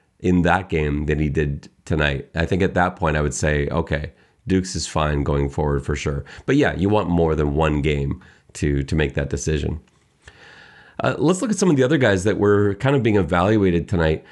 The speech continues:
Deonta McMahon came in for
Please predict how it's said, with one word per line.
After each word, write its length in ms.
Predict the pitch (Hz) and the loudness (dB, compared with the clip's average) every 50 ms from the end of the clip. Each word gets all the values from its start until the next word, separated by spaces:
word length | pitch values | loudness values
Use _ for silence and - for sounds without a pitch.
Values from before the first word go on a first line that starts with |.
| - - - - - - - _ _ _ _ _ - - | -20 -20 -20 -20 -20 -20 -20 _ _ _ _ _ -4 -2
Deonta 360 | 101 107 143 180 202 214 214 | 0 2 2 2 2 0 0
McMahon 640 | 208 - - 120 113 110 110 110 110 110 110 104 - - _ _ _ _ _ - - | -2 0 0 2 4 4 4 4 4 2 2 0 -4 -10 _ _ _ _ _ -12 -4
came 300 | - 120 110 104 95 92 | 0 2 4 4 4 4
in 600 | 87 82 80 80 80 82 87 - - - - - - | 4 4 4 2 2 0 -2 -4 -8 -14 -14 -14 -14
for 920 | - - - - 104 95 90 87 85 85 82 82 80 78 78 78 82 - | -14 -12 -4 -2 0 2 4 4 4 4 4 4 4 2 2 0 0 -4